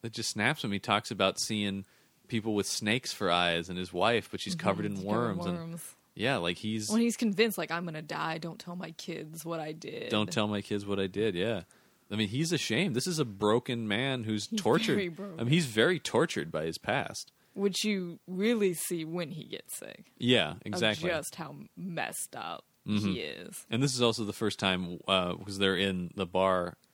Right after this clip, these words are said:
Speaker 1: with the prostitutes. Uh, this is the first time that, that he and Little Bill meet.
Speaker 2: Yes.
Speaker 1: And little Bill just, once again, smacks him around.
Speaker 2: Yeah, and he's just sitting.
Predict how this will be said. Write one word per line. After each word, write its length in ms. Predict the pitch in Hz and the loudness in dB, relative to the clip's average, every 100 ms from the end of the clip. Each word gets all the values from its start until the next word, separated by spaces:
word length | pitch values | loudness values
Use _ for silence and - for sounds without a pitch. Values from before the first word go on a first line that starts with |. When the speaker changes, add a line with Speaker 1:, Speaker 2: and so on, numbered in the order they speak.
| _ _ _ | _ _ _
Speaker 1:
with 120 | 98 | -6
the 80 | 92 | -2
prostitutes. 800 | - 90 - 90 - 87 - - _ _ _ _ _ _ | 2 2 2 -6 -4 -4 -6 -14 _ _ _ _ _ _
Uh, 200 | 92 85 85 | -2 0 0
this 120 | 95 | -2
is 40 | |
the 100 | 92 | -4
first 220 | - 92 - | -2 -2 0
time 260 | 90 85 | -2 -2
that, 160 | 85 80 | -4 -4
that 140 | 90 85 | -4 -2
he 120 | 95 | -2
and 100 | 87 | -2
Little 180 | 90 85 | -4 0
Bill 280 | 95 90 | 2 2
meet. 340 | 82 95 - - _ _ _ _ - 175 | 0 -6 -8 -14 _ _ _ _ -14 -10
Speaker 2:
Yes. 160 | - - - | -10 -10 -8
Speaker 1:
And 280 | 98 95 - | -6 -8 -6
little 160 | 104 87 | -6 2
Bill 400 | 104 120 107 - 101 | 4 4 2 -4 -8
just, 200 | 101 - 107 | -8 -8 -6
once 200 | 101 120 | -2 0
again, 400 | 131 170 147 - 160 - | 2 2 2 -4 -12 -2
smacks 560 | - - 110 107 - | 2 4 6 6 6
him 100 | 139 131 | 2 2
around. 460 | 147 160 107 - - | 2 0 -2 -8 -4
Speaker 2:
Yeah, 180 | - 320 | 4 4
and 80 | 214 | 6
he's 300 | 233 240 - | 4 2 0
just 520 | 233 233 220 - - - _ _ _ _ _ _ - | 2 2 2 -6 -10 -14 _ _ _ _ _ _ -10
sitting. 840 | - - - 285 - 113 120 | -4 -2 0 0 0 -4 -8